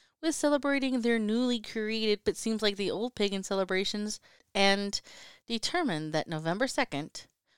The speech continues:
would be known as All Souls' Day and a day for honoring the dead. So again, the church playing little, their little games, trying to act like we're the same to welcome new members into their church.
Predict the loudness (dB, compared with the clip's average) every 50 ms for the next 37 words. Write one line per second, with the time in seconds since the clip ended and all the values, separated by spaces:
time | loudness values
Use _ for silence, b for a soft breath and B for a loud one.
0 | _ _ -8 -2 0 0 2 2 2 2 2 0 0 -2 -4 B B B B B
1 | B _ _ 4 6 8 8 8 6 6 2 2 4 4 4 4 2 0 0 0
2 | 0 2 2 0 -2 -4 -6 -8 -16 b b b b b b b _ _ 0 2
3 | 2 2 2 0 -2 0 0 0 2 4 4 4 4 2 0 -4 -6 -8 -10 -12
4 | _ _ _ _ -4 -2 -2 -2 -2 -4 -4 -2 -2 -4 -4 -6 -6 -4 0 0
5 | 0 0 0 -2 -6 -6 -4 -2 -2 0 -2 -2 -4 -6 -8 -8 -8 -6 -6 -6
6 | -6 -8 -10 -12 -12 B B B B B B B B B -10 -8 -4 -2 0 0
7 | -2 -2 -4 -2 0 0 0 0 0 -2 -4 -6 -8 B B -8 -4 -2 -2 0
8 | 0 -2 -4 2 4 4 4 4 4 0 -4 -4 -4 -4 -6 -6 -6 -8 -10 B
9 | B B B B B B B B B _ -4 -2 -2 0 -2 -2 -2 -4 -2 -2
10 | 0 2 2 2 2 0 -4 -6 _ _ -14 B B B B B B B B B
11 | B B B B B B B B _ 2 4 6 6 6 6 4 2 2 2 2
12 | 4 4 4 4 2 2 2 2 0 0 0 -2 -4 -4 -4 -4 -4 -4 -2 0
13 | 2 2 2 2 0 0 0 0 0 0 0 2 2 0 0 0 -2 -2 -2 -2
14 | -2 -4 -6 -8 -10 -6 -6 -4 -2 -2 -2 -2 -2 -2 -2 -2 -2 -4 -6 -8
15 | -10 -10 -10